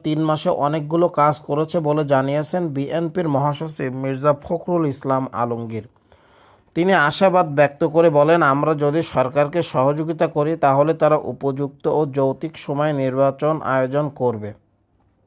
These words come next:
বৃহস্পতিবার সাত নভেম্বর বেলা এগারোটায় সাত নভেম্বর জাতীয় বিপ্লব সংহতি দিবস উপলক্ষে রাজধানীর শেরেবাংলা নগরে বিএনপির প্রতিষ্ঠাতা শহীদ রাষ্ট্রপতি জিয়াউর রহমানের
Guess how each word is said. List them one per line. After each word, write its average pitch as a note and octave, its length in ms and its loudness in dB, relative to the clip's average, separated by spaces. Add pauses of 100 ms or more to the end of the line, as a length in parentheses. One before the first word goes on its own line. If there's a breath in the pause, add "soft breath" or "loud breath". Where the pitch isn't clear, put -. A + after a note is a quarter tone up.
(1040 soft breath)
বৃহস্পতিবার F3+ 760 2
সাত D3+ 360 0
নভেম্বর F3 440 4
বেলা C#3+ 540 4
এগারোটায় C#3+ 460 2
সাত C#3 360 0
নভেম্বর D3+ 440 2
জাতীয় C3+ 440 0
বিপ্লব C#3 480 0
সংহতি D3 640 -2
দিবস C3+ 460 0
উপলক্ষে C#3 560 -2
রাজধানীর C3+ 500 2
শেরেবাংলা C3+ 680 0
নগরে C3+ 400 0
বিএনপির C#3 580 -4
প্রতিষ্ঠাতা C#3+ 640 -6
শহীদ C#3+ 460 -4
রাষ্ট্রপতি C3 680 -2
জিয়াউর B2+ 440 0
রহমানের B2+ 480 -2